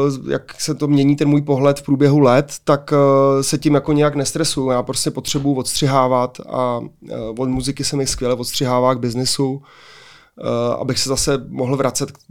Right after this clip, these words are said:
k té muzice, jo. To je stejný, jako že když celý týden tady, eh, ředím svůj čas, nebo,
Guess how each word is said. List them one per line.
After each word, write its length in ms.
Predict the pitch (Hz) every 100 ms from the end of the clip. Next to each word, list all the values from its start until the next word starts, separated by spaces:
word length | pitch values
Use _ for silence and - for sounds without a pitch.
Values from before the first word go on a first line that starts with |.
| 120
k 60 | 98
té 120 | 151
muzice, 420 | 131 120 143 143
jo. 220 | 120 120 131
To 60 | 131
je 40 |
stejný, 340 | - 127 123
jako 180 | 127 117
že 140 | 127 127
když 180 | 123
celý 220 | - 131 127
týden 380 | 127 123 131
tady, 200 | 120 123
eh, 1700 | 127 120 120 120 - 110 110 120 113 117 113 110 113 - 110 95 110 127
ředím 300 | 127 123 127
svůj 240 | - 131
čas, 280 | - 127 -
nebo, 420 | 127 123 127 123